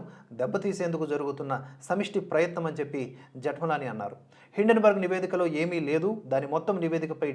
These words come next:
డీఆర్ఐ విచారణ జరిపించాలి, అంతేకాకుండా హిండెన్బర్గ్పై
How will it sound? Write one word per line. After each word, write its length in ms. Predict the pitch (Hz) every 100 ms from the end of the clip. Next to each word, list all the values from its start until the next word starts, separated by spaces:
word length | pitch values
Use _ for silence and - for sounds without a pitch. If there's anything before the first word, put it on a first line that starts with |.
| 120
డీఆర్ఐ 340 | 143 156 156 143 127
విచారణ 300 | 156 143 131 127
జరిపించాలి, 520 | 131 151 160 156 190 - - - - _ _
అంతేకాకుండా 580 | 180 208 226 214 214 214 196
హిండెన్బర్గ్పై 580 | 185 208 202 190 -